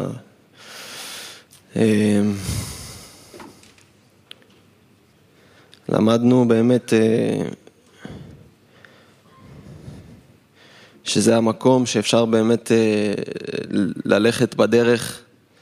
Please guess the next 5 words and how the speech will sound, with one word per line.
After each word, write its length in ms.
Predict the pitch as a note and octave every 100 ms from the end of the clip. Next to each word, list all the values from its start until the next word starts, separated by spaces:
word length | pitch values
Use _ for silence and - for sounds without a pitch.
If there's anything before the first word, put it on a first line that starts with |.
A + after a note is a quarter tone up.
| _ _ _ _ _ -
הנכונה, 580 | G2+ G2 - A2 A2+ A2+
בדרך 420 | G2+ A#2 A2+ A2+
המהירה 580 | G2+ G#2 A2 A#2 A#2+ G#2 -
למטרת 480 | G2 F#2+ - G2 G2+
הבריאה, 360 | - G2+ F2+